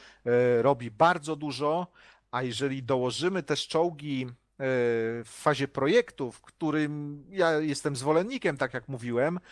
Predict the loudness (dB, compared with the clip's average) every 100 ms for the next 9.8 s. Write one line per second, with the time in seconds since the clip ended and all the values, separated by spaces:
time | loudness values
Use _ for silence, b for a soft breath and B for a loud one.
0 | B B -4 0 0 2 2 2 0 0
1 | 0 2 -2 -4 _ -4 2 2 2 -2
2 | -4 -4 -2 2 4 4 2 -2 -2 -2
3 | 0 2 0 0 -2 0 0 0 -4 -8
4 | -4 -2 0 -2 -2 0 2 0 -6 B
5 | B 0 0 0 -8 -10 2 4 6 4
6 | -2 -10 -14 -10 -6 -6 -4 -8 -6 -4
7 | -4 0 2 2 -2 -4 -4 -4 -4 -2
8 | 0 0 0 -6 B B B -4 -2 -2
9 | -4 -4 -4 -4 -2 0 0 -2